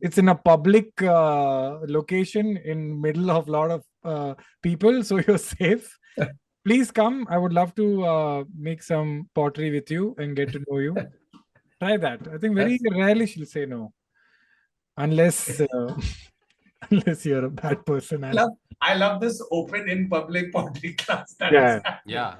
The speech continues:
Speaker 1: Pottery cla-, pro-, pottery class in public space, I think it'll be fun for you. And, uh, I think movies are very bad dates.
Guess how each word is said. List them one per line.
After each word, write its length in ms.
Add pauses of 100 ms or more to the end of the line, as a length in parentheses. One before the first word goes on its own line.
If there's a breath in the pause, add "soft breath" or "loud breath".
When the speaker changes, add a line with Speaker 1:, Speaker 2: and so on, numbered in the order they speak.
(140)
Speaker 1:
Pottery 380
cla-, 260
pro-, 300
pottery 380
class 320
in 120
public 340
space, 400
I 100
think 240
it'll 200
be 40
fun 240
for 120
you. 260
And, 220 (340 soft breath)
uh, 180 (180 soft breath)
I 60
think 180
movies 320
are 100
very 200
bad 320
dates. 380